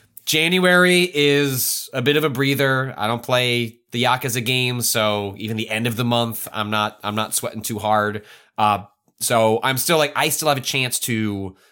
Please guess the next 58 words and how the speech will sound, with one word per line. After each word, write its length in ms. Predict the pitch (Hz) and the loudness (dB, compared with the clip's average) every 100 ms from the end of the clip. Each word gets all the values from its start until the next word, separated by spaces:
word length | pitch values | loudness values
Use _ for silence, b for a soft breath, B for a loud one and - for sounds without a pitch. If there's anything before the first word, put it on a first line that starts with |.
| b b _ _ | b b _ _
tick 220 | - 143 | -2 2
off 200 | 202 208 | 4 2
a 40 | 120 | 0
couple 260 | 120 113 | -4 -2
of 80 | 120 | -2
games 320 | 117 113 107 | -2 -2 -2
from, 480 | - 117 107 101 95 | -2 0 0 -2 -10
from 160 | - 107 | -8 -2
last 340 | 113 160 - | 0 0 -2
year 80 | 104 | -6
that 120 | 92 | -4
I 40 | 92 | -4
wanted 240 | 92 95 | -4 -4
to 40 | 92 | -4
see 140 | 113 | -6
through. 280 | 107 240 104 | -6 -6 -6
And, 100 | 92 | -6
like, 160 | 87 92 | -8 -6
I 120 | 85 | -6
loved, 560 | 87 90 92 101 110 - b b b _ - | -4 -2 -2 -4 -8 -12 b b b _ -2
uh, 120 | 113 | 0
what 120 | 113 | 2
I 60 | 120 | 0
had 140 | 117 | -2
played 200 | 113 107 | -2 -2
of 60 | 110 | -2
Phantom 340 | 107 107 113 | -2 -4 -2
Liberty. 440 | 131 180 85 - - 90 | -2 -2 -4 -8 -20 -12
I 20 | |
was 80 | 87 | -6
like, 80 | |
"I 60 | 95 | 0
don't 120 | 107 | 2
wanna 300 | 117 123 113 - | 2 0 -2 -6
lose 320 | 110 175 151 | -2 0 0
that." 220 | 87 71 | -2 -4
I 40 | 85 | -4
was 160 | 95 | -4
like, 80 | 90 | -6
"I 60 | 104 | -4
wanna, 180 | 120 | -2
I 60 | 107 | -2
would 120 | 104 | -2
like 140 | 120 117 | -2 -2
to 60 | |
get 140 | 107 98 | -6 -4
back 240 | 120 139 | -4 -4
to 80 | - | -8
that." 280 | 87 73 - _ _ _ _ _ _ _ - | -10 -10 -16 _ _ _ _ _ _ _ -6
What 140 | 131 | -4
I 20 | |
don't 300 | 127 165 185 | 0 0 0
wanna 180 | 151 127 | 0 -2
do 180 | 110 117 | -2 -2
is 100 | 104 | -2
go 160 | 110 98 | -4 -4
downstairs 840 | 98 92 - 190 160 90 - - | -4 -4 -4 0 0 -2 -8 -12
because 920 | - 113 120 101 98 95 90 - - | -10 -6 -2 -2 -2 -6 -6 -6 -6